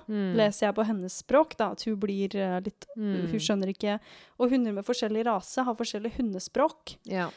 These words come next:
Speaker 2: Så de kan slite litt med å, å kommunisere med hverandre.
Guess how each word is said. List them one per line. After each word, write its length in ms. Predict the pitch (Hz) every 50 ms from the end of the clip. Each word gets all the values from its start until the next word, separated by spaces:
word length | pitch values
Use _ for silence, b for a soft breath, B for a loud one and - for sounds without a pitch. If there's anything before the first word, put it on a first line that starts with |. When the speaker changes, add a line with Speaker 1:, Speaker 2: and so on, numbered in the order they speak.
| - -
Speaker 2:
Så 60 | - 240
de 80 | 247
kan 120 | - 277 269
slite 420 | - - - 302 247 - - 240
litt 160 | 226 220 -
med 120 | 233 220 214
å, 280 | 208 - 214 208 208
å 60 | 208
kommunisere 680 | - 233 226 220 214 220 226 226 - - 233 202 190 185
med 160 | 185 196 196 190
hverandre. 460 | 196 196 196 196 196 196 233 285